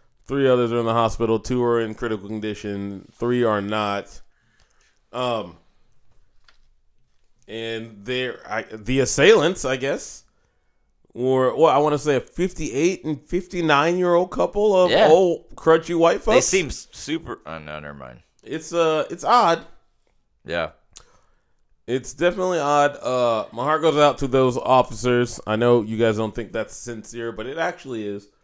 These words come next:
Speaker 1: Um,
Speaker 2: And their families.
Speaker 1: Yeah. And, but what I have to do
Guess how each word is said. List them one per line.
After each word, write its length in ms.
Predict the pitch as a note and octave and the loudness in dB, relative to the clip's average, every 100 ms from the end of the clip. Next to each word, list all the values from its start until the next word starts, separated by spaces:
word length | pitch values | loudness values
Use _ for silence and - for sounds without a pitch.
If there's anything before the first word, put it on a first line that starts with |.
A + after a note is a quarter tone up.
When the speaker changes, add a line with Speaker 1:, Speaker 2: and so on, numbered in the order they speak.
| _ _ _ _ _ | _ _ _ _ _
Speaker 1:
Um, 440 | A#2 B2+ A#2 F2+ D2+ _ _ | -2 0 0 -2 -12 _ _
Speaker 2:
And 180 | A2+ C3 | -6 -4
their 80 | A#2 | -2
families. 560 | G2+ G#2+ E2+ C2 - _ _ _ _ _ _ _ _ _ _ _ _ _ _ _ _ | -2 -2 -4 -14 -20 _ _ _ _ _ _ _ _ _ _ _ _ _ _ _ _
Speaker 1:
Yeah. 240 | B2+ B2 C#3 - _ | -4 -2 -4 -14 _
And, 540 | B2 C3+ C3+ C3 B2 G#2+ | -4 0 2 2 0 4
but 240 | D3 A#2+ | 4 6
what 160 | C3+ C3+ | 4 4
I 40 | |
have 200 | C3 C3 | 0 -2
to 80 | G#2 | -10
do 460 | F#2+ A3+ F3+ - | -10 -4 -4 -4